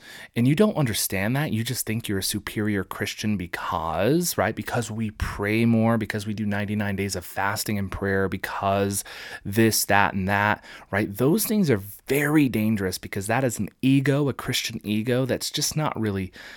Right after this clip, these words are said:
um, good in the kingdom of God. And so I had that same thing when I was a Christian teenager. Well, like, yeah, our church is the best, though, because our intercessory prayer will last three hours long, and they don't even have a prayer team. Sure, maybe that's an issue. Maybe we should get that going. But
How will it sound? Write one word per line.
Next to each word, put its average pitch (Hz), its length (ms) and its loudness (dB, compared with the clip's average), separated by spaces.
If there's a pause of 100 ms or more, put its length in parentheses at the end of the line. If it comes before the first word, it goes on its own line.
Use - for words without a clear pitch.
(160)
um, 90 300 -6 (160)
good 120 260 4
in 127 160 0
the 110 60 2
kingdom 113 400 2
of 92 100 -2
God. 98 340 0
And 110 160 0
so 104 200 0
I 117 120 4
had 127 280 0
that 113 280 -2
same 117 300 -2
thing 151 240 0
when 92 80 0
I 92 60 -2
was 85 100 -6
a 90 60 -8
Christian 104 420 -4
teenager. 104 420 -4
Well, 113 160 -2
like, 107 280 -2
yeah, 98 160 -4
our 101 200 2
church - 300 -4
is 92 120 -10
the 92 80 -6
best, - 340 2
though, 95 180 2
because 95 400 -2 (480)
our 131 200 8
intercessory 98 600 0
prayer 101 240 -2
will 101 120 0
last 95 280 2
three 104 180 -2
hours 92 280 0
long, 101 320 2
and 92 100 -2
they 110 80 2
don't 117 180 2
even 90 180 -6
have 98 520 0 (340)
a 92 80 -4
prayer 98 280 0
team. 82 340 -8
Sure, 170 400 0
maybe 139 280 2
that's 123 280 0
an 110 100 2
issue. 117 280 -2
Maybe 90 220 -2
we 104 100 -2
should 98 220 -6
get 101 140 -2
that 85 180 -6
going. 101 380 0
But 95 200 -4